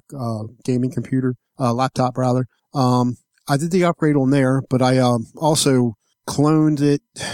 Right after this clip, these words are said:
whilst it came with Windows eight, but I cloned it to a, uh, S S D. But I'm not having any issues on that. I mean, I mean,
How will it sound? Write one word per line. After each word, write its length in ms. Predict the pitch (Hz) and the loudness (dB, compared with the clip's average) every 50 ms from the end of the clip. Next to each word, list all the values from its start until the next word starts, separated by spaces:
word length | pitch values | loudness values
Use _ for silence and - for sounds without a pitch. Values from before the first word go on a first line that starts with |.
| - - - - - - - | -12 -14 -16 -20 -20 -16 -10
whilst 680 | 165 135 135 139 131 127 127 - - - - - - | -4 0 2 2 4 2 2 0 -4 -6 -8 -10 -8
it 100 | 165 - | -8 -6
came 200 | - 165 156 135 | -6 -4 -4 -4
with 120 | 123 - | -4 -4
Windows 340 | 135 139 127 123 123 120 117 127 | -4 -4 -2 -2 -2 -2 -2 -2
eight, 160 | 120 113 - | -4 -4 -4
but 140 | - 127 120 | -4 -2 -2
I 100 | 123 120 | -2 -2
cloned 320 | 117 - - 151 143 139 | -4 -4 -2 -2 0 0
it 120 | 127 120 - | -2 -4 -4
to 220 | - 131 120 113 | -4 -4 -2 -2
a, 160 | 113 110 110 | -2 -4 -4
uh, 140 | 107 104 104 - _ - 381 - | -6 -8 -10 -12 _ -16 -6 -4
S 180 | 143 127 - 123 | -4 -2 -2 -2
S 120 | 117 - | -4 -2
D. 260 | - 127 117 110 101 - _ - _ _ _ _ _ _ - | -2 -2 -2 -2 -4 -8 _ -20 _ _ _ _ _ _ -4
But 100 | 131 131 | -2 0
I'm 140 | 151 180 180 | 0 2 2
not 140 | 180 165 | 2 2
having 260 | 147 147 151 139 139 139 | 2 0 2 2 2 2
any 260 | 135 131 127 127 131 | 2 2 2 2 0
issues 280 | 131 - - 120 113 | 0 -2 -4 -2 0
on 160 | 127 117 113 113 | 0 0 0 0
that. 240 | 113 107 104 104 - _ - - | -2 -4 -6 -8 -12 _ -8 -4
I 60 | - 120 | -2 0
mean, 220 | 120 120 120 120 | 0 0 0 0
I 40 | 131 | 0
mean, 200 | 127 131 127 127 | 0 2 2 0